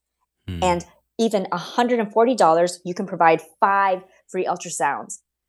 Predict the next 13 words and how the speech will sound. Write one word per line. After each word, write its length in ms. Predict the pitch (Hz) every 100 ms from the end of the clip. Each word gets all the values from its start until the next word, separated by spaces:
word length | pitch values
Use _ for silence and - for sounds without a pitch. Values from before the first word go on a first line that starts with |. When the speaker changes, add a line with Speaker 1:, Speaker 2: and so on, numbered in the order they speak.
| _ -
Speaker 2:
But 220 | 196 170 - _
also, 400 | 214 214 196 170 175 _ _ _ -
we 140 | 190
also 280 | 175 220 240
need 160 | 190 170
machines, 540 | 175 - 311 269 170
ultrasound 420 | - 208 233 196 165
machines, 440 | 160 170 120 160
which 160 | 180 175
are 220 | 175 156 - _ _ -
fifteen 320 | 208 - 240
thousand 320 | 220 202 214
dollars 520 | 208 208 226 240 -